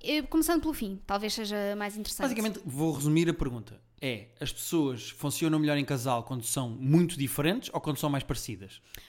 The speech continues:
Speaker 1: E se as picardias são essenciais para, para uma relação funcionar?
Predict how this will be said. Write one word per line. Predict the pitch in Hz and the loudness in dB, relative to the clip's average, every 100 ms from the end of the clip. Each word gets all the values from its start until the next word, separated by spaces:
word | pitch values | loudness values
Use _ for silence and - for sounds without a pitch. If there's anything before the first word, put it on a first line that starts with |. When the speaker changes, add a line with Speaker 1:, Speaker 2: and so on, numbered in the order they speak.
| - _ - | -20 _ -2
Speaker 1:
E | 262 285 | 2 2
se | - | 2
as | 233 | -2
picardias | 233 233 233 233 247 - | -2 -4 -2 -2 -2 -2
são | 262 247 262 | -2 -2 -4
essenciais | 254 - 233 247 240 - | -4 -4 -4 0 -2 -2
para, | 247 233 233 233 233 226 | -2 0 0 0 -2 -4
para | 233 | -4
uma | 233 233 | -4 -4
relação | 233 240 | -6 -8
funcionar? | 226 220 214 196 | -10 -10 -10 -10